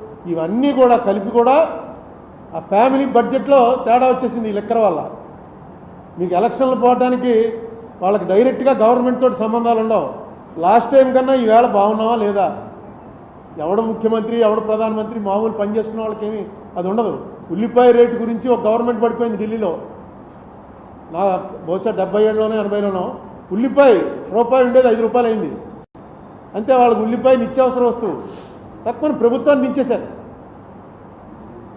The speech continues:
అలాగే ఇక్కడ సారా అన్నది ఎంత బలంగా పనిచేసిందంటే, అది మొట్టమొదట పాపం ఫస్ట్ ఈ విషయం కనిపెట్టినవాడు ఎవడంటే, స్టేట్ లెవెల్ లీడర్స్లో మన రాజమండ్రి ఆయన సోము వీర్రాజు.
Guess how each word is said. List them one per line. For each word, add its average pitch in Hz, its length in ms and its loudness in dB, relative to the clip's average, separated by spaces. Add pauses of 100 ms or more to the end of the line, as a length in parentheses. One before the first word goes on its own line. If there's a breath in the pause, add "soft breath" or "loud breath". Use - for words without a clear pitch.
అలాగే 262 320 6
ఇక్కడ 262 180 2
సారా 226 400 2
అన్నది 254 420 0
ఎంత 220 220 -4
బలంగా 226 380 -2
పనిచేసిందంటే, 240 840 -4 (800)
అది 226 160 0
మొట్టమొదట 247 680 2
పాపం 214 480 0 (420)
ఫస్ట్ 214 260 -4
ఈ 247 120 2
విషయం 240 300 -4
కనిపెట్టినవాడు 220 580 -2
ఎవడంటే, 208 540 -2 (380)
స్టేట్ 233 320 4
లెవెల్ 233 240 4
లీడర్స్లో 214 680 -2 (340)
మన 185 160 -6
రాజమండ్రి 208 480 0
ఆయన 202 180 0
సోము 196 280 -4
వీర్రాజు. 190 400 -2